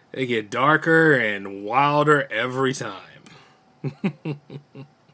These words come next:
Anyway, the next one we have coming up right now is called "Don't Go Inside."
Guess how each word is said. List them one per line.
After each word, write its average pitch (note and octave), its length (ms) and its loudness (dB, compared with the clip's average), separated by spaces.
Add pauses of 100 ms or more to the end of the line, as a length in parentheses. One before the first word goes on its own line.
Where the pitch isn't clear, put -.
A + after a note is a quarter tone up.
(640)
Anyway, D3 340 6
the B2+ 100 -2
next F3 280 4
one E3 140 0
we D3+ 120 2
have C#3+ 200 0
coming C3 320 -2
up B2 140 -2
right B2 200 -2
now B2 240 -2
is A#2 100 -6
called A#2+ 360 -4 (420)
"Don't E3 260 6
Go D#3+ 260 4
Inside." B2 720 -4